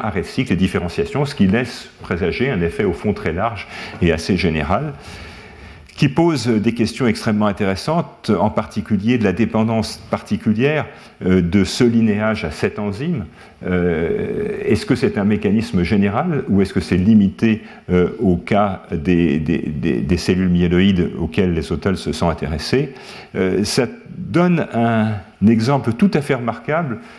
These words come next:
d'une problématique qui est très actuelle, euh, qui sont les liens entre le métabolisme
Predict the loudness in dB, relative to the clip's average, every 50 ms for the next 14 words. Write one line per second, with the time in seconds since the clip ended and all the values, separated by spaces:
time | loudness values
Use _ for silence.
0 | -20 -20 -12 -4 2 4 4 4 4 2 0 0 2 2 2 0 0 -2 -4 -4
1 | -4 -4 -8 -14 -14 -6 -2 0 0 0 -2 -6 -8 -4 -2 -2 -2 -2 -6 -8
2 | -6 -2 0 0 0 0 -2 -8 -12 -18 -20 -20 -20 -20 -10 -2 0 0 2 2
3 | 2 0 0 2 2 2 4 4 4 4 4 2 0 0 -2 -2 0 0 0 2
4 | 2 2 2 0 0 -2 -2 0 0 0 0 -2 -4 -2 -2 -2 -2